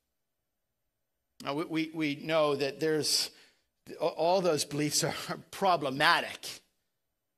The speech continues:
in, in, in its teaching and belief. To be frank, that's the wrong interpretations of Scripture. I'm gonna show you why. No doubt, we know who Peter was. He was a bit of a loudmouth, we know.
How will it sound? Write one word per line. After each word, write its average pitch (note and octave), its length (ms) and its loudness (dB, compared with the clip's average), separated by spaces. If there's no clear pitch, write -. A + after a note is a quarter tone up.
in, C3+ 240 -6
in, C3+ 220 -4
in C#3 180 -6
its A2 180 0
teaching G#3+ 880 2
and D3+ 260 0
belief. C#3+ 440 -2
To E3 80 -6
be D3+ 120 0
frank, G#3+ 580 4
that's F3+ 320 6
the F#3 220 0
wrong F#3+ 560 4
interpretations E3+ 1000 -2
of D3 220 -4
Scripture. - 340 -2
I'm C#3+ 60 -6
gonna C#3 120 -4
show E3+ 180 -2
you D3 120 0
why. C#3 320 -2
No F3+ 220 2
doubt, E3 400 2
we E3 120 -2
know F3+ 220 2
who E3 80 2
Peter D3+ 320 -4
was. D3 400 -2
He E3 100 -8
was D3+ 120 -8
a C3+ 40 -12
bit D#3 120 -8
of F3 100 -4
a - 20 -2
loudmouth, D#3+ 600 0
we E3 100 -4
know. E3 380 -2